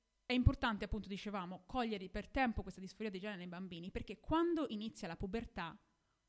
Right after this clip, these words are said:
e iniziano a svilupparsi i caratteri sessuali secondari, allora a quel punto veramente rischiamo che il, questo bambino vada incontro a una sofferenza fortissima,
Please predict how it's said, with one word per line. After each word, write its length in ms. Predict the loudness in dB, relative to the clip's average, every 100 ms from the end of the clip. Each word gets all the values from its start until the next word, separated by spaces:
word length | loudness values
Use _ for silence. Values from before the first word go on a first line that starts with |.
| _ _
e 80 |
iniziano 320 | -4 -2 -4 -4
a 40 |
svilupparsi 460 | -4 -4 -4 -4 -6
i 20 |
caratteri 380 | -6 -6 -8 -10
sessuali 380 | -10 -8 -8
secondari, 600 | -6 -2 0 0 -2 -4 -2
allora 200 | -2 -4
a 40 |
quel 280 | -6 -4 -4
punto 640 | -6 -6 -6 -6 -6 -6 -6
veramente 680 | -4 -4 -4 -6 -6 -6
rischiamo 760 | -6 -10 -10 -8 -6 -6 -8 -12 _ _ _ _ _ _ _ -8
che 300 | -6 -6 -10
il, 500 | -8 -6 -6 -6 -8
questo 280 | -10 -10 -8
bambino 360 | -4 -4 -2
vada 160 | -4 -6
incontro 300 | -6 -8 -8
a 40 |
una 80 | -10
sofferenza 440 | -10 -10 -10 -10 -12
fortissima, 800 | -14 -14 -14 -14 -14 -12 -12